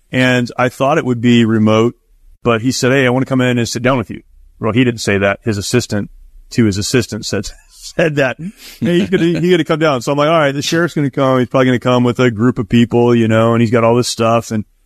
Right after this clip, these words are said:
no kidding, he showed up by himself. He texted me, "Hey, it's Chad Bianco, I'm here." Wow. All right. So we went up, we sat down. I was super nervous for a lot of, I don't, I don't know why. I mean, again, he's just a guy, but we had that conversation.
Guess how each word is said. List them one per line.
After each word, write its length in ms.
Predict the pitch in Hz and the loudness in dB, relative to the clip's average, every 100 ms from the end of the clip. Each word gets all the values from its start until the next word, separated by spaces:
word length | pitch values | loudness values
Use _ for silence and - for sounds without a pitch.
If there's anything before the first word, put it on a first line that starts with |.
| _ _ - | _ _ -4
no 180 | 151 202 | -2 0
kidding, 340 | - 185 135 | 0 0 2
he 100 | 131 | 0
showed 280 | 151 165 165 | 0 0 0
up 160 | 165 113 | 0 0
by 200 | 117 151 | 0 2
himself. 580 | 160 - 123 139 - _ _ _ _ | 0 -2 -2 -2 -4 _ _ _ _
He 120 | - | -8
texted 440 | 143 139 139 - 135 | -2 0 0 -4 -4
me, 180 | 135 131 | -2 0
"Hey, 480 | 151 160 156 143 - _ _ | 0 2 2 0 -4 _ _
it's 100 | _ | _
Chad 300 | - 156 139 | -6 -2 0
Bianco, 480 | 131 131 135 127 127 | 0 -2 -2 -2 -2
I'm 120 | 127 123 | 0 0
here." 420 | 135 131 127 117 _ _ _ _ - | 2 4 2 -2 _ _ _ _ -6
Wow. 260 | 131 120 | -2 -2
All 80 | 95 | 0
right. 280 | 110 113 117 | 0 0 -2
So 280 | - 117 117 | -2 0 2
we 120 | 117 | 2
went 220 | 127 131 | 2 2
up, 240 | 135 135 127 | 2 -2 -6
we 80 | |
sat 360 | 117 - 131 127 | -4 -2 -2 -2
down. 280 | 127 127 127 | -2 0 0
I 40 | |
was 160 | 135 143 | 0 -2
super 280 | - 254 170 | 0 0 0
nervous 420 | 147 185 123 123 | 0 0 0 -2
for 140 | 147 | 0
a 40 | 135 | 2
lot 180 | 156 | 2
of, 60 | 151 | 0
I 60 | 165 | -4
don't, 100 | 165 | -2
I 20 | |
don't 120 | 160 | 0
know 60 | 156 | 2
why. 420 | 120 131 107 113 135 | 2 2 0 -4 -2
I 80 | |
mean, 300 | 123 123 117 - _ _ - | 2 2 2 -2 _ _ -6
again, 240 | 123 123 | 0 2
he's 120 | 123 | 2
just 200 | 110 127 | 0 -4
a 40 | 110 | 0
guy, 360 | 113 123 117 - _ _ _ _ - - | 2 0 -2 -8 _ _ _ _ -10 -2
but 120 | 156 | 0
we 100 | 147 | 2
had 160 | 156 170 | 2 2
that 200 | 147 160 | 0 0
conversation. 720 | 160 160 143 131 131 151 156 | -2 -2 0 0 0 0 -2